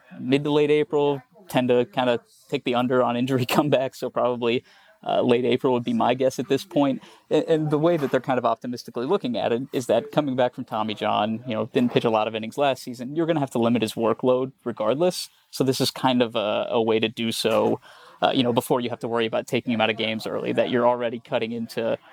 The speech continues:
the part of the season. So now rather than having to, you know, skip starts or whatever it may be, you can kind of, once he is back and healthy, kind of let him loose. And I, I think that is a pretty exciting idea for the Rays. And they're a little bit more, uh,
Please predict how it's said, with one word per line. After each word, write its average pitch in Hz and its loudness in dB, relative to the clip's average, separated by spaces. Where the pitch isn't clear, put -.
the 139 -4
part 165 2
of 143 0
the 143 0
season. 135 2
So 117 2
now 110 2
rather 110 0
than 107 -10
having 107 -4
to, 78 2
you 131 -8
know, - -2
skip - -2
starts 151 2
or 147 -2
whatever 135 0
it 127 0
may 127 0
be, 123 -4
you 120 2
can 120 -2
kind 127 2
of, 110 -8
once 113 -6
he 120 2
is 156 2
back 113 -2
and 120 -8
healthy, 117 0
kind 131 2
of 120 2
let 120 0
him 113 -8
loose. 117 -4
And 120 -4
I, 131 2
I 123 4
think 120 -4
that 113 2
is 120 -4
a 135 -8
pretty 139 -2
exciting 135 -2
idea 131 2
for - -6
the 139 2
Rays. 151 2
And 123 -6
they're 139 4
a 139 2
little 160 2
bit 139 0
more, 131 0
uh, - -14